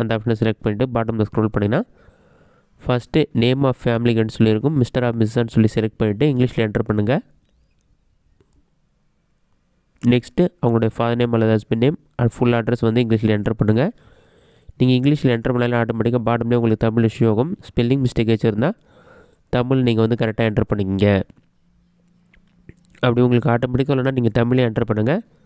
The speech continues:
அந்த டீட்டெயில்ஸ் எல்லாமே ஃபில் பண்ணிவிட்டு குடும்பத் தலைவருடைய புகைப்படம் அப்லோட் பண்ணுற மாதிரி இருக்கும். பதிவேற்றம் ஆப்ஷனை கிளிக் பண்ணி நீங்க வந்து already ஃபைல் மேனேஜரில் சேவ் பண்ணி வச்சிருக்க ஃபோட்டோ அப்லோட் பண்ணிக்கங்க. ஜே பி ஜி, ஜே பி ஜி ஃபார்மேட்டு தான் இருக்கணும். அடுத்து உங்களுடைய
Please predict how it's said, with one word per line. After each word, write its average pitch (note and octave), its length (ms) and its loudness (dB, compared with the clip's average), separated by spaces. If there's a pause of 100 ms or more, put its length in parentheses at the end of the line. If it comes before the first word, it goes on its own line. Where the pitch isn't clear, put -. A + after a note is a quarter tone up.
(800)
அந்த A#2 180 -2
டீட்டெயில்ஸ் C3 260 0
எல்லாமே A#2+ 300 0
ஃபில் B2 180 -2
பண்ணிவிட்டு A#2 280 0 (120)
குடும்பத் C#3+ 320 -2
தலைவருடைய A2+ 380 0 (100)
புகைப்படம் B2 480 -2 (100)
அப்லோட் A#2 280 -2
பண்ணுற A2+ 240 0
மாதிரி A2+ 160 0
இருக்கும். C#3+ 260 -2 (800)
பதிவேற்றம் B2+ 580 2
ஆப்ஷனை - 340 -4
கிளிக் A2+ 220 -2
பண்ணி B2+ 160 0 (160)
நீங்க A2 200 2
வந்து B2 160 0 (460)
already A#2 320 0
ஃபைல் B2 240 0
மேனேஜரில் A2 380 0
சேவ் A#2 200 0
பண்ணி A#2 140 2
வச்சிருக்க G#2 280 2
ஃபோட்டோ A2+ 220 -2
அப்லோட் G#2 240 0
பண்ணிக்கங்க. G#2+ 360 2 (760)
ஜே B2 80 2 (100)
பி B2+ 120 0
ஜி, A#2 160 2
ஜே A#2+ 160 4
பி B2+ 140 4
ஜி A2+ 140 2
ஃபார்மேட்டு G#2+ 360 -2
தான் A2+ 80 2
இருக்கணும். B2+ 260 -2 (120)
அடுத்து B2 280 -2
உங்களுடைய A2 240 0